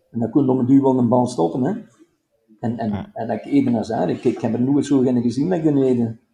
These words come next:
Speaker 1: dat, dat, dat talent dat hij had. Eh, van Kevin De Bruyne zou ik nooit gezegd hebben dat dat zo een ging worden like nu. Toen, als, als bij de negentien.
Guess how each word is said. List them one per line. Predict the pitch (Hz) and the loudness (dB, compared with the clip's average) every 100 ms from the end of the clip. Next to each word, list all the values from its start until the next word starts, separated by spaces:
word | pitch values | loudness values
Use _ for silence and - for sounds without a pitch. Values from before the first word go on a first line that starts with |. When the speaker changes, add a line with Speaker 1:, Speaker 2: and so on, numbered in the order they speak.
| _ _ | _ _
Speaker 1:
dat, | - 120 117 101 | -6 -4 -2 -4
dat, | 110 113 - 104 - - | -4 -4 -4 -10 -20 -8
dat | 110 | -6
talent | 107 104 120 180 | -4 -4 -4 -4
dat | 185 185 | -6 -4
hij | 160 | -4
had. | 110 98 - _ _ _ _ _ _ _ _ _ | -2 -4 -8 _ _ _ _ _ _ _ _ _
Eh, | 101 107 107 104 104 110 - _ _ _ _ _ | -10 -8 -6 -6 -8 -12 -18 _ _ _ _ _
van | 110 107 | -8 2
Kevin | 135 127 | 2 2
De | |
Bruyne | 107 127 170 | 2 0 2
zou | 160 139 | 2 2
ik | - | 4
nooit | 151 147 | 4 4
gezegd | 127 143 131 | 2 0 0
hebben | 139 123 | -2 -2
dat | 120 | -2
dat | 123 117 | -2 -4
zo | 151 | -2
een | 135 127 | 0 2
ging | 120 120 | 0 0
worden | 120 120 | 0 0
like | 120 - | -2 -2
nu. | 120 170 156 - - _ _ | 0 0 -2 -6 -20 _ _
Toen, | 160 143 135 | 0 0 -2
als, | 127 - | -6 -6
als | 120 - | -8 -4
bij | 117 120 | 0 2
de | 117 | 2
negentien. | 123 127 113 127 110 92 - | 2 2 0 -2 -2 -4 -10